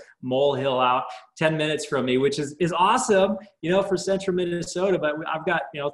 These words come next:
three hundred and some vertical feet to <laughs> work with. And when I was able to go out to, you know, Breckenridge or, uh, Vail, like, that's a whole new world. And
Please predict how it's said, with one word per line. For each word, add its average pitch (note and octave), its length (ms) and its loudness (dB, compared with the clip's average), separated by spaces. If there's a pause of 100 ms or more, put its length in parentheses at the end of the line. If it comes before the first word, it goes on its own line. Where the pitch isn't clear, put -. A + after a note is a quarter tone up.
three E3 140 0
hundred D#3+ 340 -2
and C#3 120 -8
some C#3+ 340 -6
vertical C3+ 400 -2
feet D#3 300 -4
to C#3 80 -4
<laughs> A#2+ 100 0
work E3+ 240 -2
with. D3+ 220 2 (460)
And C#3 300 -2
when D3 300 0
I C3+ 160 0
was D#3 160 0
able D#3 240 0
to C3+ 80 -2
go C#3+ 200 0
out C#3+ 260 0 (160)
to, C3 280 0 (460)
you D3+ 100 -6
know, B2 100 -2
Breckenridge C3+ 1040 0
or, A#2+ 420 -2 (100)
uh, A2+ 280 -10 (180)
Vail, C#3 480 0
like, A#2+ 280 0 (640)
that's D3+ 280 -4
a - 60 -8
whole E3+ 420 -2
new D3+ 140 -4
world. B2 640 0 (180)
And A#2+ 220 -2